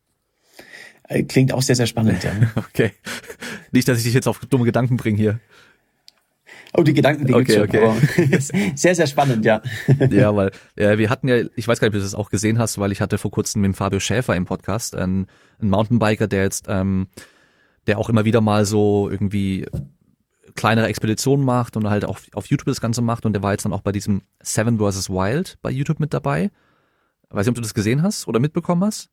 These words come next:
Speaker 2: Von dem Fritz
Speaker 1: Ähm,
Speaker 2: Meinecke
Speaker 1: nee, das kenn ich
Speaker 2: eine
Speaker 1: nicht.
Speaker 2: Survival-Show
Speaker 1: Nee.
Speaker 2: gewesen, im Endeffekt, die sie über YouTube gemacht haben,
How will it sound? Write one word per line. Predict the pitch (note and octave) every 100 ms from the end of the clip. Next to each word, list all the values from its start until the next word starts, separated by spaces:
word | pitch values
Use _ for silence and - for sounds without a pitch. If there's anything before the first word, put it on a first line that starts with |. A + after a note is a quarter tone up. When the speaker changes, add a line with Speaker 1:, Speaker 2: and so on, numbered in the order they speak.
| _ _ _ _ _ _ _ _ _ _ _ _ _ _ _ _ _
Speaker 2:
Von | - A2+
dem | A2
Fritz | A2 - C3+
Speaker 1:
Ähm, | C3+ A#2+
Speaker 2:
Meinecke | A2 A2+ A#2
Speaker 1:
nee, |
das | D3 D3+
kenn | C#3+ B2
ich |
Speaker 2:
eine | A#2+
Speaker 1:
nicht. | A2+
Speaker 2:
Survival-Show | - G#2 A2 C#3 - A2+
Speaker 1:
Nee. | A#2+
Speaker 2:
gewesen, | A2+ G#2+ G#2+
im |
Endeffekt, | F#2+ G2+ - G#2+
die | G#2+
sie | G2+
über | G2+
YouTube | G#2+ - B2+
gemacht | G#2+ G#2 -
haben, | G#2+ A2